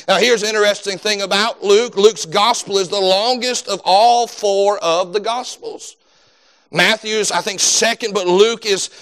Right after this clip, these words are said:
in word count, he's longer than any of the other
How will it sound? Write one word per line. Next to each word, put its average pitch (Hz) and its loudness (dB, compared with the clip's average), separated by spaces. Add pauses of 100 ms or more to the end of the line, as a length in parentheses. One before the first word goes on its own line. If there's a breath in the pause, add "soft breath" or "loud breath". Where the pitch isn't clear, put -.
in 190 0
word 208 4 (260)
count, 226 -2
he's 190 -4
longer 233 4
than 208 0
any 196 -2 (320)
of 220 -4
the 202 -4
other 208 -2